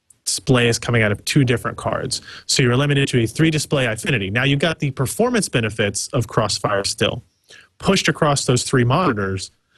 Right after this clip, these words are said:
but you can only have the displays hooked up to one graphics card. And, uh, that's still the case. So no, you won't be able to ha-, have two Radeon five thousand or six thousand series cards,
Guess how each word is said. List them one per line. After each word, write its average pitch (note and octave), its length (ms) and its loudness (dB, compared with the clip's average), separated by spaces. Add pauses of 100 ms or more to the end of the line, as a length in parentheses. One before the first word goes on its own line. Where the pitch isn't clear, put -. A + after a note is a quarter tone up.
(200)
but C#3 100 2
you C3 60 2
can C#3 120 2
only D3+ 160 2
have C#3 340 0
the C3+ 100 -2
displays B2 380 0
hooked B2+ 140 0
up A#2 140 0
to - 140 -2
one A2+ 640 2 (420)
graphics A#2+ 420 0
card. F#2+ 260 -4 (300)
And, A#2 340 4
uh, A2 140 2
that's B2+ 220 0
still E3+ 320 0
the C#3+ 80 -2
case. - 320 -6
So C3+ 180 0
no, C#3 140 2
you B2+ 180 2
won't F3 180 2
be F#3 60 2
able E3 140 0
to C#3+ 60 -2
ha-, C3+ 360 -2
have B2+ 280 -4
two E3+ 220 2
Radeon C3+ 360 0
five B2+ 240 -4
thousand A#2+ 320 -2
or A2 40 -2
six - 200 0
thousand A#2 280 0
series G#2+ 260 2
cards, G#2 400 0